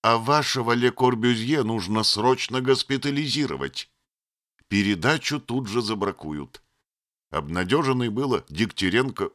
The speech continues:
ударит Лиду металлической рейшиной по голове. Карьера внештатной сотрудницы таллинского радио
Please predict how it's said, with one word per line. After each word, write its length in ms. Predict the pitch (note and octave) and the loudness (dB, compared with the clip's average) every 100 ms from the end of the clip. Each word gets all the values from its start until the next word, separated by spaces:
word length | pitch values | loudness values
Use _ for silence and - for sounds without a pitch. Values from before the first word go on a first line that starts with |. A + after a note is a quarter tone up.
| - | -6
ударит 680 | G2 D2 C#3 C#3 B2 - | -6 0 0 2 -2 -4
Лиду 340 | D#2+ A#2 A#2 G2 | -4 -4 -2 -2
металлической 880 | G2+ G2+ G#2+ C#3 B2 A2 - G#2 | -2 -2 -2 -2 -4 -6 -2 0
рейшиной 720 | F#2+ A2 F#2 - - D3 C3+ B2 | 2 0 -2 -8 -6 -4 -4 -4
по 140 | A#2 | -6
голове. 460 | A2+ A2 G#2+ C#2 _ _ _ _ _ _ _ _ _ - | -4 -2 -4 -4 _ _ _ _ _ _ _ _ _ -2
Карьера 480 | E2+ E2+ G2+ B2+ | 0 2 2 2
внештатной 640 | G2+ F#2+ - - A#2 G#2+ F#2 | 0 -2 -4 -2 -4 -2 -6
сотрудницы 680 | F#2+ F2+ A#2 A2 G2 G2+ | -4 -4 -6 -6 -6 -6
таллинского 680 | F2+ A2+ A2 F#2+ - F2+ D2+ | -4 -2 -2 -4 -6 -6 -4
радио 480 | E2 A#2+ G#2 G#2 - | -2 -4 -2 -4 -4